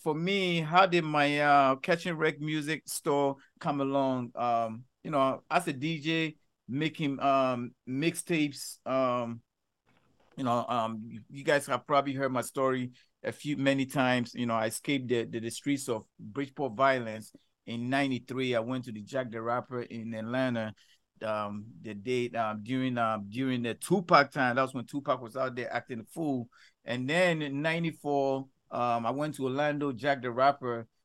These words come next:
That's when Bridgeport violence was, like, up the roof. And, um, you know, I escaped it. And I went to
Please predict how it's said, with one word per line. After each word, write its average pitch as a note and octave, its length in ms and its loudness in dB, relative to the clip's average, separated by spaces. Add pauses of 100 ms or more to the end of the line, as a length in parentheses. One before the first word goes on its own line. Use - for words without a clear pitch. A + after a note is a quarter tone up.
(140)
That's C3+ 240 0
when B2 180 -4
Bridgeport C#3 600 -2
violence C3 600 2
was, A2+ 200 -8
like, G#2 180 -6 (100)
up B2+ 200 0
the A2 120 -6
roof. A2 360 -4 (160)
And, A2 220 -4
um, G#2+ 340 -4
you B2+ 80 -4
know, A#2+ 100 -2
I A#2 120 2
escaped F3 460 -2
it. G#2+ 100 -10
And A2 140 -6
I A#2 40 0
went C#3 300 -4
to A#2+ 220 -8